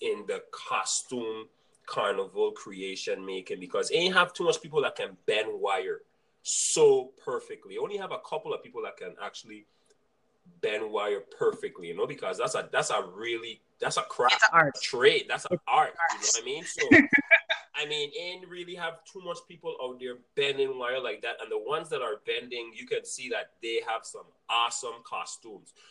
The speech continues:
Speaker 1: How did
Speaker 2: Right.
Speaker 1: you get, how, who, actually, who trained you, I should say, in the, the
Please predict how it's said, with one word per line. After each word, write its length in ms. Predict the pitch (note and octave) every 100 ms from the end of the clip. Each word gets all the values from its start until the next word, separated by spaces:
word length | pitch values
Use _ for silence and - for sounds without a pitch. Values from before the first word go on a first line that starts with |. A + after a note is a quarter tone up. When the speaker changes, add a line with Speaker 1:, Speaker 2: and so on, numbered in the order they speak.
| _
Speaker 1:
How 340 | - C4 - G3+
did 240 | G3 F3
Speaker 2:
Right. 100 | D#3+ - _ _ _ _
Speaker 1:
you 280 | B2+ F3+ E3+
get, 220 | E3+ D#3 - _ _
how, 240 | D3+ F#3+ G3+
who, 260 | G#3 G#3+ - -
actually, 320 | G3+ G#3+ G3 -
who 100 | B3+
trained 580 | - F#3 G3+ G#3 G3
you, 260 | D#3 D#3 -
I 80 | B2
should 240 | - C3+
say, 340 | - A2+ G2 - _ _ _
in 160 | C#3+ C3
the, 160 | B2 A2 - - - - _
the 100 | -